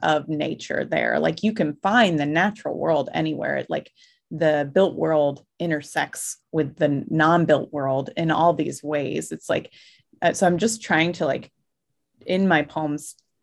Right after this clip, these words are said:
acknowledge that and account for it. And, like, setting and landscape plays such an important role in my work, 'cause what happens, like, the tone of what I'm writing about, the events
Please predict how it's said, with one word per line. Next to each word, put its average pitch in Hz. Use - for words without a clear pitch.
acknowledge 165
that 233
and 165
account 151
for 233
it. 247
And, 170
like, 170
setting 214
and 156
landscape 156
plays 165
such 165
an 156
important 147
role 165
in 139
my 131
work, -
'cause 160
what 151
happens, 165
like, 143
the 156
tone 196
of 180
what 190
I'm 190
writing 190
about, 185
the 151
events 165